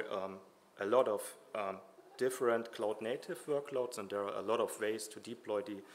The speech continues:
cloud native workloads on top of an, an Kubernetes layer. And there are also many ways to deploy and maintain and to operate, um, Kubernetes, which runs on infrastructures that are all different.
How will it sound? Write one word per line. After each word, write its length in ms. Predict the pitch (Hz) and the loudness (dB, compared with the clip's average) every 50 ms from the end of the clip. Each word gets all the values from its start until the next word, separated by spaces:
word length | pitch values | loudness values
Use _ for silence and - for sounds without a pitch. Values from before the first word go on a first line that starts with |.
| - - - - - | -18 -20 -20 -20 -12
cloud 300 | - - 110 104 101 - | -4 0 0 0 2 2
native 440 | 101 101 117 120 - 127 113 - - | 2 0 0 2 0 -2 -2 -2 0
workloads 600 | 110 110 113 113 - 113 107 107 104 - - - | 2 2 2 2 2 0 2 2 0 0 -4 -4
on 120 | - 104 95 | -4 -4 -2
top 300 | - 123 120 117 - 117 | 2 2 2 2 2 2
of 200 | 117 104 104 - - - | 0 0 0 -2 -4 -6
an, 240 | 104 98 101 101 - - - | -6 -6 -6 -8 -12 -10 -8
an 120 | 113 95 95 | -8 -8 -4
Kubernetes 600 | - - 135 131 117 107 104 101 - 104 - - | -2 0 4 4 4 4 2 -2 -4 -4 -6 -4
layer. 300 | 101 101 107 127 165 190 - - - - - - - - - - | -4 -4 -4 -4 -6 -6 -10 -18 -20 -20 -20 -20 -20 -10 -2 2
And 200 | 123 117 117 117 - - | 2 2 2 2 2 6
there 180 | 131 131 151 160 | 8 8 8 8
are 200 | 135 131 127 131 | 6 4 4 2
also 640 | 127 120 120 - - - 131 120 117 117 117 113 - | 2 2 0 0 0 0 0 0 2 2 0 0 -2
many 280 | 120 110 123 143 160 143 | -2 2 4 4 4 4
ways 320 | 117 117 113 113 113 - | 4 6 4 4 4 0
to 100 | - 120 | -6 -8
deploy 640 | - - - 127 127 - - 113 113 113 113 110 - | -10 -8 -10 -10 -10 -6 -2 0 2 2 2 2 0
and 100 | 107 107 - | -2 -4 -6
maintain 680 | 104 107 107 107 107 - - 110 107 107 107 104 104 - - | -6 -4 -4 -4 -6 -6 -6 -4 -4 -4 -4 -6 -8 -8 -8
and 140 | 101 95 - - | -10 -10 -10 -8
to 120 | - - | -6 -4
operate, 540 | - 107 - - 107 104 101 98 - - - - - | -4 -4 -2 -2 -2 0 0 -2 -4 -8 -10 -6 -6
um, 140 | 101 98 98 | -6 -6 -6
Kubernetes, 760 | - - 131 123 127 123 123 127 127 - 156 156 156 - - - - - - - - - - | -6 -2 2 4 4 4 4 0 0 0 -2 -2 -4 -6 -10 -12 -18 -20 -20 -20 -18 -10 -8
which 200 | 120 117 - - | -8 -6 0 6
runs 320 | 135 120 123 135 131 - - | 6 6 6 6 2 -2 0
on 320 | 120 110 110 107 104 104 - - - - - - | 2 2 2 0 -2 -6 -10 -14 -20 -10 -4 -2
infrastructures 800 | 120 113 120 139 123 - - 135 127 - - 147 139 - - - - - - - - - - | -2 -2 0 -2 -2 0 0 0 0 0 -2 -4 -4 -4 -6 -10 -12 -14 -18 -20 -18 -4 2
that 180 | 127 113 - | 2 4 6
are 180 | 131 107 107 110 | 6 6 4 4
all 240 | - - 104 104 101 | 4 4 4 4 4
different. 640 | - - 107 - - 117 104 98 95 - - - | 2 0 0 0 2 2 2 2 0 -4 -10 -16